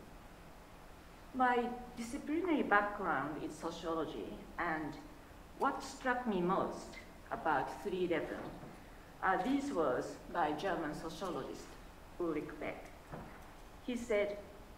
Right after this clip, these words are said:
"Japan plunged into the World Risk Society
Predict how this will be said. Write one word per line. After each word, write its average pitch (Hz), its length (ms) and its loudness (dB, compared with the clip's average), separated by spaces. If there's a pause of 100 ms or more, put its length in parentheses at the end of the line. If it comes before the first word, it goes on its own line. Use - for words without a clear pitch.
"Japan 208 720 4 (200)
plunged 214 520 6
into 175 400 0
the 143 360 2
World 165 320 6
Risk - 260 -2
Society 151 800 -2